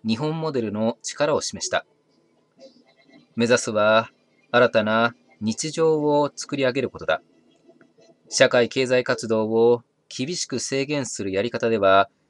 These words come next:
仕事や暮らしそのものが立ち行かなくなる。これからは感染リスクをコントロールしながら、どうすれば実施できるかという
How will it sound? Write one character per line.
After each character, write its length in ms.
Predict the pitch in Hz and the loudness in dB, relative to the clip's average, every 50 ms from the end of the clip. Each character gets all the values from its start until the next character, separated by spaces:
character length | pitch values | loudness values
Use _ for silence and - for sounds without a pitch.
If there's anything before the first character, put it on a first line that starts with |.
| _ _ _ _ | _ _ _ _
仕 180 | - - - | -6 -6 -4
事 320 | 120 143 151 - - 147 139 | -2 -4 -4 -4 -4 -4 -2
や 300 | 135 131 127 123 120 - | 2 2 2 2 0 -2
暮 180 | - - 131 | -2 0 0
ら 80 | 135 135 | 0 0
し 380 | - - - 120 117 127 - _ | 0 -4 -4 -4 -4 -4 -6 _
そ 220 | - - - 127 | -12 -10 -8 -8
の 80 | 147 156 | -8 -8
も 100 | 156 151 | -6 -6
の 120 | 147 127 | -4 0
が 300 | 110 107 104 107 110 - _ _ _ _ _ _ _ _ _ _ _ _ _ _ _ _ _ _ | 2 4 4 4 2 2 _ _ _ _ _ _ _ _ _ _ _ _ _ _ _ _ _ _
立 200 | - 117 - - | -4 -2 -2 -2
ち 60 | 131 | -8
行 80 | 123 - | -6 -6
か 80 | 117 107 | -6 -8
な 80 | 101 | -8
く 80 | - 104 | -8 -10
な 80 | 90 | -8
る。 120 | 82 78 - _ _ _ _ _ _ _ _ _ _ _ _ _ _ _ _ _ _ _ _ _ _ _ 285 _ _ _ _ _ _ _ _ _ _ _ _ _ _ _ _ _ _ 127 | -8 -10 -10 _ _ _ _ _ _ _ _ _ _ _ _ _ _ _ _ _ _ _ _ _ _ _ _ _ _ _ _ _ _ _ _ _ _ _ _ _ _ _ _ _ _ -2
こ 60 | 127 | 0
れ 40 | 120 | 2
か 100 | - 120 | 4 4
ら 120 | 117 113 | 6 6
は 340 | 110 110 110 110 113 110 - _ _ _ - | 6 6 6 4 4 2 0 _ _ _ -4
感 200 | - 135 156 151 | -2 -2 -2 -2
染 300 | - - - 160 156 151 | -4 -6 -6 -6 -6 -6
リ 80 | 156 | -8
ス 140 | 151 - - | -10 -10 -8
ク 200 | - 120 107 113 | -8 -6 -4 0
を 280 | 113 113 117 123 123 - _ _ _ _ _ _ _ _ | 2 4 4 2 2 -2 _ _ _ _ _ _ _ _
コ 160 | _ - 151 | _ -4 -2
ン 100 | 170 180 | -2 -2
ト 140 | - - 170 | -4 -4 -2
ロ 120 | 175 165 160 | 0 0 0
ー 20 | |
ル 60 | 104 - | 0 -2
し 120 | - 120 | -6 -6
な 120 | 101 107 | -4 -2
が 60 | 107 104 | 0 2
ら、 320 | 104 104 104 104 107 - _ _ _ _ _ _ _ _ _ _ _ _ _ _ _ _ | 2 4 4 2 2 -2 _ _ _ _ _ _ _ _ _ _ _ _ _ _ _ _
ど 140 | 98 117 120 | -2 -2 -2
う 40 | 110 | -2
す 100 | - - | -2 -4
れ 120 | 104 104 | -6 -2
ば 400 | 90 104 101 101 104 107 101 - _ _ - | 0 2 2 4 4 2 0 -4 _ _ -14
実 280 | 117 95 98 - - | -12 -8 -8 -6 -8
施 60 | - 127 | -6 -6
で 100 | 135 123 | -8 -8
き 80 | - 131 | -6 -8
る 80 | 127 | -6
か 140 | - 117 110 | -4 -4 -4
と 100 | - 98 | -4 -6
い 100 | 92 90 87 82 | -6 -4 -6 -6
う 120 | - | -8